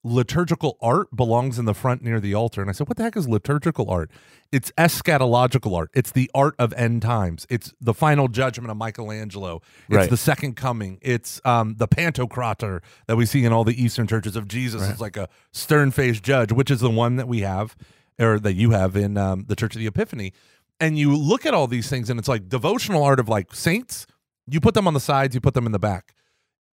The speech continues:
Speaker 1: But apocalypse, and I was like, "Why is that?" And it's because
Speaker 2: Right.
Speaker 1: the Mass is a participation in the heavenly liturgy of the Lamb standing as though he'd been slain on the altar and all the Book of Revelation stuff that Scott <laughs> on his Lamb Supper made popular. And I'm like,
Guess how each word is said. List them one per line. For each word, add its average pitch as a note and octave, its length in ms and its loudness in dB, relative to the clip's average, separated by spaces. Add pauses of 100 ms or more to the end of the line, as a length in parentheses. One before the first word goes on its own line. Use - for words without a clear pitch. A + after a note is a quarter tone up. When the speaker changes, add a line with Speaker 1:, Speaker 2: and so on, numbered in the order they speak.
Speaker 1:
But C3 380 2
apocalypse, D#3 580 2
and D3 120 4
I - 20 6
was C3+ 120 6
like, A#2+ 120 6
"Why D#3 260 2
is D#4 340 -2
that?" F2 360 0
And A#2 140 2
it's C3+ 160 -2
because A2+ 640 0 (180)
Speaker 2:
Right. G#2+ 180 -14
Speaker 1:
the A#2+ 120 0
Mass A2 420 2
is D#3+ 120 -2
a F3+ 40 4
participation C3+ 880 -2
in A#2 80 -4
the A2 80 -2
heavenly B2+ 480 -2
liturgy A2 580 -2 (440)
of A#2 140 -4
the A#2 100 4
Lamb A#2 340 4
standing B2 380 0
as A#2 40 2
though B2 100 6
he'd B2+ 100 2
been C3+ 100 0
slain B2+ 320 -4
on B2+ 100 0
the B2 120 4
altar B2 260 2
and A2+ 80 2
all C3 140 6
the B2+ 100 2
Book A2 460 -6
of A2 100 -2
Revelation A#2 480 2
stuff A#2 220 -2
that G#2+ 100 -6
Scott A#2 380 -2
<laughs> C3+ 160 -2
on C#3 180 -2 (320)
his A#2+ 180 2
Lamb A#2 320 4
Supper A#2 320 0
made G#2 200 0
popular. A2 420 -4
And G2+ 80 -10
I'm A2+ 80 -12
like, G#2+ 260 -10